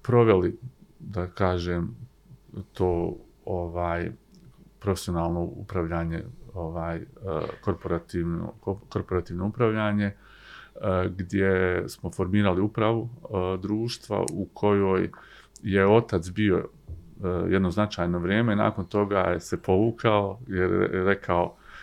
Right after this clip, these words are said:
„Ne mogu ja više da sjedim s vama, ovaj, <laughs> e, prepuštam vama.”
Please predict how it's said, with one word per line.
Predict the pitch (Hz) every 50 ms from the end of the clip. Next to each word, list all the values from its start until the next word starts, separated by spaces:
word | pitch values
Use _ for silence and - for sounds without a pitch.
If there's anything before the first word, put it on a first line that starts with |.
| - -
„Ne | - 98 95
mogu | 92 87 87
ja | 85 85
više | 87 85 85 - - -
da | 87 85
sjedim | - - 87 87 87 87 87
s | - -
vama, | 85 90 87 85 87 85 82
ovaj, | 85 85 82 85 85 85 82 80 85 95
<laughs> |
e, | 104 - - - - - - - - - - - - - - 87 90 90 87 85 87 85 82 - - - - - - - -
prepuštam | - 104 98 90 - 87 90 - - 90 92
vama.” | 98 104 101 98 95 90 90 87 85 - -